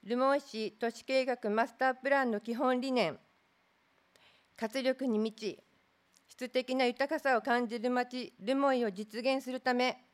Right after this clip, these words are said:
コンパクトな街づくりの推進が不可欠であり、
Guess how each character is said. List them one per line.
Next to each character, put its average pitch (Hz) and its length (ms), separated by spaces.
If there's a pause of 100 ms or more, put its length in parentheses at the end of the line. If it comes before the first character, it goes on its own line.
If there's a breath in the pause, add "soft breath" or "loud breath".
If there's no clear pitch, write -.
(960 soft breath)
コ 240 140
ン 240 60
パ 233 120
ク 240 120
ト 220 120
な 202 140
街 180 260
づ 254 160
く 254 140
り 220 100
の 190 300
推 240 260
進 220 280
が 226 120
不 220 60
可 269 120
欠 247 240
で 208 120
あ 233 100
り、 214 220